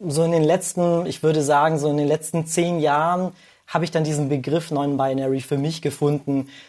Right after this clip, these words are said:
Vorher habe ich halt immer so zwischendurch gesagt, als ich meinen Ausweis ausgestellt bekommen habe, beziehungsweise meinen Reisepass ausgestellt bekommen habe, da steht ja, ja männlich oder weiblich.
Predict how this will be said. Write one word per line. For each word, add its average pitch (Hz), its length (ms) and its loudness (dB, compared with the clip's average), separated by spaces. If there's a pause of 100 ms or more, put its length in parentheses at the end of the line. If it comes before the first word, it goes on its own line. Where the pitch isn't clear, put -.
Vorher 185 640 2 (160)
habe 165 160 0
ich 160 100 -6
halt 160 160 -2 (260)
immer 202 260 4
so 196 100 0
zwischendurch 185 580 0
gesagt, 165 400 0
als 156 400 -6
ich - 100 -12
meinen 156 180 -2
Ausweis 151 440 0
ausgestellt 143 1040 -2
bekommen 139 380 -2
habe, 139 280 2
beziehungsweise 135 440 -4
meinen 139 160 -2
Reisepass 143 500 0
ausgestellt 139 500 -4
bekommen 143 300 -4
habe, 135 180 0
da 123 80 -6
steht 160 280 -2
ja, 143 40 6
ja 135 160 4
männlich 147 540 0
oder 135 220 2
weiblich. 139 480 0